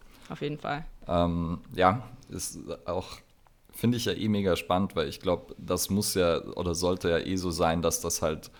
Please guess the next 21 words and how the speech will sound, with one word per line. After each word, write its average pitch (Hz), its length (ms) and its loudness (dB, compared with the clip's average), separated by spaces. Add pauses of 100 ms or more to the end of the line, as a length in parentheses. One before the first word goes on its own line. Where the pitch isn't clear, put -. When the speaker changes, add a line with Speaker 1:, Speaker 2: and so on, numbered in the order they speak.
(800)
Speaker 2:
dann 92 340 2
sich 85 280 -4
auch 92 180 4
nicht 92 400 -2
so 87 240 0
anfühlt 87 440 0
wie, 87 140 0
„Ja, 87 140 6
ich - 140 -4
gehe 95 100 2
jetzt 90 180 0
in 90 100 0
die 90 100 0
Klapse, 92 640 2
um 92 140 -2
mir 92 140 2
da 85 100 4
Hilfe 113 340 2
zu 87 200 -2
holen“, 80 300 0
sondern 80 520 -4